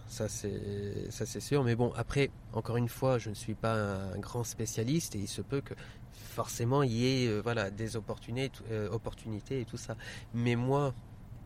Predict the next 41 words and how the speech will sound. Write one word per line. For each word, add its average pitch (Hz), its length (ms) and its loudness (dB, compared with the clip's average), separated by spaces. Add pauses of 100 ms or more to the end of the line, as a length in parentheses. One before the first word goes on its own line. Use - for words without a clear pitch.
d'après 107 260 -2
ce - 100 -8
que 113 100 -2
je 107 140 -6
vois, 113 260 0
c'est - 160 -4
vraiment 117 280 0
le 113 100 2
retail, 127 560 0 (680)
euh, 98 220 0 (640)
où 107 100 -2
il 98 60 -4
y 98 60 -2
a 98 60 -6
vraiment 107 220 -2
une 117 80 2
saturation. 104 600 -6 (340)
Après, 160 400 4
ce - 140 -6
qui 127 140 -2
manque, 139 360 2 (140)
moi, 127 180 2
personnellement, 123 960 0 (160)
aux 117 80 2
Émirats, 120 480 2
c'est 123 260 -4
vraiment, 135 580 2 (220)
euh, 110 540 0 (240)
alors, 120 180 6
le 120 120 4
service, 139 720 2
il 113 60 -2
y 113 60 4
a 127 40 6
une 139 120 4
saturation 120 640 -2
dans 110 80 -4
le 110 60 -2
service 113 460 -4
aussi, 156 360 -4 (480)
mais 127 640 4